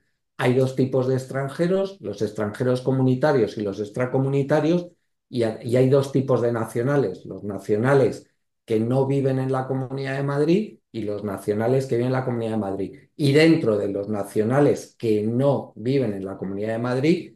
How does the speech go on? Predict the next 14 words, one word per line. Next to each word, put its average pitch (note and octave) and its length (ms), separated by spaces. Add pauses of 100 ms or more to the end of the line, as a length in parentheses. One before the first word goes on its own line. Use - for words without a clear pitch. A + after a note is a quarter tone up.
(220)
los A2 260
que G2+ 120
tienen A#2+ 340
colegio B2 460
profesional B2+ 720
en G#2 120
su A2+ 200
comunidad, B2+ 680 (220)
que - 100
se - 120
tienen G#2+ 240
que A2+ 60
acreditar A2+ 500
allí, D3+ 480